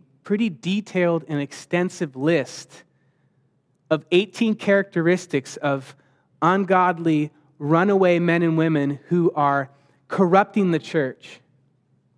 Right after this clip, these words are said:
both in Paul's time, but also what we experience now and will continue to experience.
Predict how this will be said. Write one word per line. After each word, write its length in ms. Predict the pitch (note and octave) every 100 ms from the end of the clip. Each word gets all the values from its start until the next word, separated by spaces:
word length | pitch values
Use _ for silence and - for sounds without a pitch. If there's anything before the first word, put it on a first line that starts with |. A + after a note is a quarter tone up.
| _ _ _ _ _ _ _ _
both 300 | D#3+ G3 G3+
in 120 | F3 D#3+
Paul's 360 | F3+ F#3+ F#3+
time, 280 | - F3 E3
but 100 | D#3+
also 400 | D#3 F3 - E3
what 200 | D3 C3+
we 120 | E3
experience 640 | E3 - - E3 E3+ - D#3+
now 200 | F3+ F3
and 140 | D#3+
will 100 | D#3
continue 460 | - - - G3+ G#3
to 120 | C#3+
experience. 800 | B2 - - B2 A2+ G#2+ _ -